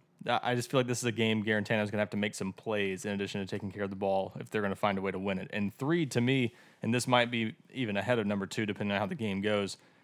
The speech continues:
I'll sum it up a, a couple things by just saying, don't let Florida's backup quarterback beat you with his legs.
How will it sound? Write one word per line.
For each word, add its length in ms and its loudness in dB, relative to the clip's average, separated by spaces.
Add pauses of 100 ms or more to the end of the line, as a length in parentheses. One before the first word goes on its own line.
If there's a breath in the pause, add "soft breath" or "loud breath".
(340 soft breath)
I'll 140 4
sum 280 4
it 80 4
up 320 4
a, 180 -4
a 40 -4
couple 300 4
things 260 2
by 180 4
just 180 0
saying, 360 4 (420)
don't 340 2
let 360 0 (420)
Florida's 520 2 (180)
backup 520 4
quarterback 540 0 (280)
beat 180 -2
you 100 -4
with 140 -4
his 140 -6
legs. 420 -2